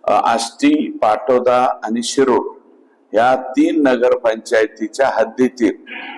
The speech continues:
जिल्हा परिषदेच्या ज्या काही जागा आहेत, अ, आणि महसूल विभागाच्या काही जागा आहेत,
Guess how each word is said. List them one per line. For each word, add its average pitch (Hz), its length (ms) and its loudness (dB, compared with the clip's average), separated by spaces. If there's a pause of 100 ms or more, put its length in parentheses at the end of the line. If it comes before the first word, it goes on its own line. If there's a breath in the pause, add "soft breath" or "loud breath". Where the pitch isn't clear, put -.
(540 loud breath)
जिल्हा 120 380 2
परिषदेच्या 127 880 -2
ज्या 123 220 2
काही 113 280 0
जागा 95 360 0
आहेत, 90 320 -2 (1080 soft breath)
अ, 92 200 4 (400)
आणि 120 420 0 (840)
महसूल 135 600 0
विभागाच्या 117 560 0
काही 107 260 2
जागा 92 320 2
आहेत, 104 140 2